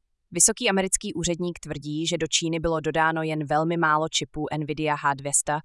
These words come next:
zatímco jiné zdroje uvádějí, že dodávky už reálně probíhají.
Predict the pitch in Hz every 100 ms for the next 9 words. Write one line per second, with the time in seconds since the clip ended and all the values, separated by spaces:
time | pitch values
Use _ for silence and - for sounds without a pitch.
0 | _ _ _ _ - 165 170 185 - 156
1 | 190 226 196 151 160 151 160 156 156 151
2 | 151 151 - - 185 160 170 165 - -
3 | - - 156 170 160 151 143 - 127 135
4 | 143 123 120